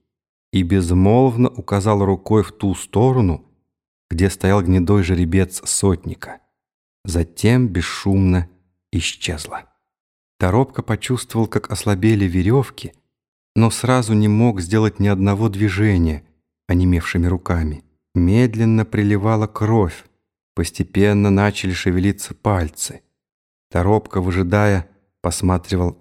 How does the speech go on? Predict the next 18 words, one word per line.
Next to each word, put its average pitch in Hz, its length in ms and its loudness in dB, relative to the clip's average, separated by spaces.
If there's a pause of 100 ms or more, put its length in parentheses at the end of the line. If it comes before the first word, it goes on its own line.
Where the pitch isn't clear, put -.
на 92 140 0
спавшего 92 640 -4
джигита. 85 720 -4 (960)
Наконец 90 460 0
поднялся 90 760 0 (500)
и - 80 -4
осторожными 95 840 -2
шагами 101 540 0
направился 98 720 -2
по 87 160 -2
мягкому 98 640 0
пушистому 92 680 -2
снегу 98 560 -2 (440)
к - 20 -12
гнедому 92 640 2
коню. 92 460 0 (880)
Дрожащими 90 800 -2
руками 95 600 -2